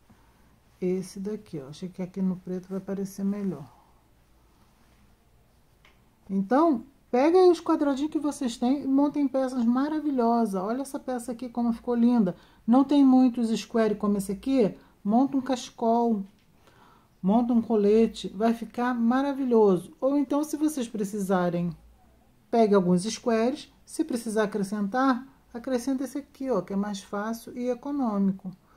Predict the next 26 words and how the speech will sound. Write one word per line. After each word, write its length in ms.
Eu 120
vou 160
estar 200
mostrando 520
aqui, 180
deixando 360
um 60
gráfico 760
com 80
a 40
quantidade 600
de 80
squares. 640
Vou, 580
como 240
já 160
no 140
início 340
eu 160
já 140
mostrei 380
a 40
peça 560
na 200
nossa 260
modelo, 720